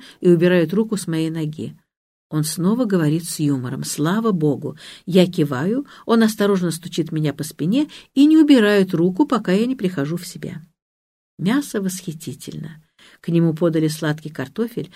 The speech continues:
морковь, пастернак и зелёную фасоль. Еда ещё вкуснее от того, что Кристиан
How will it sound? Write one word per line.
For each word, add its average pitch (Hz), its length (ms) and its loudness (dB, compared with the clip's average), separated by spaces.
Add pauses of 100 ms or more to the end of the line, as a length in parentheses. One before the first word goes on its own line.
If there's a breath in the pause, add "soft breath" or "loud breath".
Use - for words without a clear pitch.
(180 loud breath)
морковь, 156 520 -4
пастернак 180 580 -6 (100)
и 196 80 -4
зелёную 165 420 0
фасоль. - 520 -12 (520 soft breath)
Еда 170 260 2
ещё 214 340 6
вкуснее 190 520 0
от 180 100 -4
того, 180 200 0
что 220 160 -6
Кристиан 202 540 -6